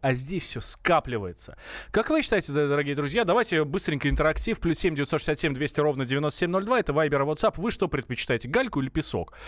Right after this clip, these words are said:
А, вам что больше нравится? А, у нас прямо сейчас на связи Надежда Чернышова, врач-терапевт. Надежда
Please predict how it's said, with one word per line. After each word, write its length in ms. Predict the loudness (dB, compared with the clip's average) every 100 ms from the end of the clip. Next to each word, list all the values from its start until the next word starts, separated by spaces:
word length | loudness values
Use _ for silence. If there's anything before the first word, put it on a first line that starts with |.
| -12 0
А, 340 | 4 6 6 2
вам 380 | 0 2 2
что 220 | 2 -2 0
больше 340 | 0 -2 -2
нравится? 580 | 2 2 0 -6 -8 -8 -12 -12 0
А, 180 | 4 4
у 140 | 4 2
нас 260 | 2 0
прямо 320 | 0 2 2
сейчас 340 | 0 2 0 2
на 140 | -2
связи 400 | 0 2 2 2
Надежда 340 | 0 0 -2 0
Чернышова, 640 | -2 0 -2 2 4 4
врач-терапевт. 800 | 2 2 0 2 2 2 -2 0
Надежда 200 | -2